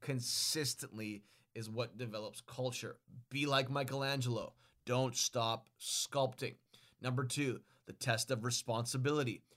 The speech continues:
Managing responsibility well develops culture, not just managing responsibility. We all have responsibility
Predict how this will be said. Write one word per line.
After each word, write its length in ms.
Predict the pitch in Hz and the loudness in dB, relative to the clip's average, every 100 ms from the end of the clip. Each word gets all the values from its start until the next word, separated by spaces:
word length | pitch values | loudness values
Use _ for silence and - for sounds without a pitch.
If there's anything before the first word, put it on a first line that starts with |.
| _ | _
Managing 680 | 101 110 120 139 143 151 156 | -8 0 0 2 0 -2 -2
responsibility 960 | 143 123 - 139 135 139 131 139 135 135 | -2 -4 -2 -2 -2 -2 -2 -2 0 0
well 640 | 127 123 143 110 104 107 - _ _ 98 | 2 2 2 0 -2 -6 -10 _ _ -6
develops 480 | 117 104 110 110 - | -6 -2 -2 -2 -6
culture, 600 | - - 131 120 104 - _ _ - | -8 -2 -2 -2 -8 -10 _ _ -8
not 360 | 107 113 117 | -2 -2 -2
just 440 | - 131 127 123 - | 0 2 2 0 -8
managing 600 | 104 107 110 107 107 107 | -8 -2 -2 -2 -6 -6
responsibility. 920 | 104 - 101 98 - 98 117 113 95 - _ - | -6 -10 -10 -10 -10 -4 -2 -2 -4 -10 _ -10
We 80 | 110 | -4
all 180 | 101 127 | 0 2
have 160 | 147 | 2
responsibility 840 | 160 - 156 151 143 156 151 113 | 0 0 0 0 0 0 0 -2